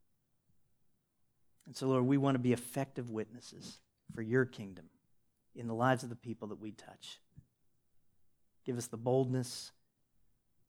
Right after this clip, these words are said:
give us the opportunity, give us the discernment to know when and how to speak and when to be silent.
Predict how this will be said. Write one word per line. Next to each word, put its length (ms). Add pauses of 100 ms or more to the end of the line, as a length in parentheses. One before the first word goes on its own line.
(100)
give 120
us 100
the 140
opportunity, 800 (2250)
give 120
us 120
the 100
discernment 680
to 80
know 380
when 460 (300)
and 160
how 440 (140)
to 80
speak 500 (880)
and 160
when 160
to 80
be 120
silent. 460